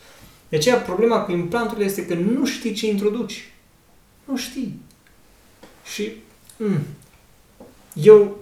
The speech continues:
nu mi-aș pune. Și odată ce au investit bani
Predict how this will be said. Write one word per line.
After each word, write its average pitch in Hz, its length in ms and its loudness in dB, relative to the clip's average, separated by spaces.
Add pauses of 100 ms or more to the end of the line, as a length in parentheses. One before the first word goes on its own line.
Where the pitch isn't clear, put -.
nu 185 160 -2
mi-aș 165 200 0
pune. 98 360 -10 (960)
Și - 80 -8
odată 190 320 4
ce 175 300 4
au 170 160 2
investit 160 480 2
bani 160 400 4